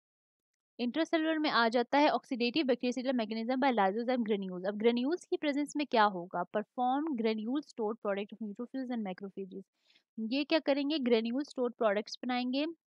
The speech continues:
न्यूट्रोफिल और मैक्रोफेजेस के, secreted into the phagosome and extracellular environment के अंदर, ठीक है। अब है non-oxidative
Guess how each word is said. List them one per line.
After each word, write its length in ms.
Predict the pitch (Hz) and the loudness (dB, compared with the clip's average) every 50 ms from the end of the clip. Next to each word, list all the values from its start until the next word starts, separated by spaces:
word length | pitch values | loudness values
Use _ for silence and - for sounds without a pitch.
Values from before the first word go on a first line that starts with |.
| _ _ | _ _
न्यूट्रोफिल 360 | 214 208 214 - 240 226 254 247 | -6 -6 -6 -6 -6 -4 -2 -2
और 60 | 240 | -2
मैक्रोफेजेस 540 | 214 202 - - 214 214 196 190 190 220 - _ - | -4 -6 -6 -6 -6 -4 -4 -4 -4 -8 -10 _ -6
के, 80 | 302 302 | -6 -6
secreted 540 | - - 208 - 220 220 214 - 240 226 | -6 -8 -8 -6 -6 -6 -6 -6 -6 -6
into 240 | 254 233 220 214 226 | -4 -4 -4 -4 -4
the 120 | 208 220 208 | -6 -6 -6
phagosome 600 | - 214 196 190 196 220 233 - 262 262 254 240 | -4 -4 -4 -4 -4 -8 -8 -8 -6 -6 -4 -6
and 120 | 214 208 | -6 -8
extracellular 680 | - _ _ - 220 - - 202 196 202 202 208 240 277 233 | -12 _ _ -12 -12 -10 -10 -12 -10 -8 -8 -8 -6 -6 -6
environment 520 | 208 196 185 185 180 175 180 180 180 180 - _ | -8 -6 -6 -6 -6 -6 -8 -10 -12 -16 -12 _
के 100 | 220 214 - - - | -8 -8 -8 -8 -10
अंदर, 320 | 196 190 180 185 - - - _ _ _ _ _ _ _ _ _ _ _ | -12 -10 -10 -10 -10 -10 -12 _ _ _ _ _ _ _ _ _ _ _
ठीक 140 | - 214 - | -16 -4 -2
है। 120 | 254 302 339 302 - _ _ _ _ _ _ _ _ _ _ _ _ _ _ _ _ _ _ _ _ - - - 220 | -2 -2 -2 -4 -10 _ _ _ _ _ _ _ _ _ _ _ _ _ _ _ _ _ _ _ _ -10 -8 -2 -2
अब 140 | 240 233 | 0 2
है 80 | 285 302 | 2 2
non-oxidative 1080 | 269 233 240 254 311 349 339 277 - - - 254 202 208 185 185 - 226 247 302 330 - | 4 4 2 2 2 0 0 -2 -4 -4 -6 -2 0 0 0 0 0 -2 -2 -2 -2 -6